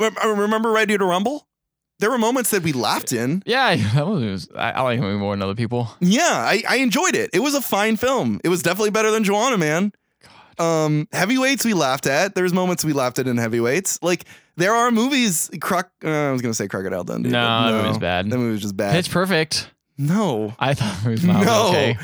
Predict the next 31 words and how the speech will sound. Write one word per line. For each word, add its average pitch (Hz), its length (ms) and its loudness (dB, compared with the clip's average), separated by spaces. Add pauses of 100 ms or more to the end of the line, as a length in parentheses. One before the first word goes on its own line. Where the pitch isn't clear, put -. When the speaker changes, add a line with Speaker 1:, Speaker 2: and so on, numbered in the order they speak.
Speaker 1:
No. 180 720 2
Speaker 2:
It 143 60 0
wasn't 214 340 2 (320)
Speaker 1:
Santa 330 340 4
Speaker 2:
awful. 269 200 2
Speaker 1:
Slay. 180 280 -2 (340)
Santa 311 340 0
Slay 240 240 0
was 233 160 0
a 156 80 0
straight 220 360 0
comedy 196 380 0
movie 170 300 0
and 151 80 2
we 147 100 2
enjoyed 120 340 -2
it. 69 140 -10 (600)
Speaker 2:
Yeah, 131 320 0
you're 127 120 0
right. 107 140 2
But 135 80 0
that 160 40 2
was 165 120 0
an 131 120 -2
action 123 280 -4
movie 95 180 -2
too. 107 240 -4
But 131 120 -4
yeah, 143 120 2
you're 139 140 0
right. 107 160 0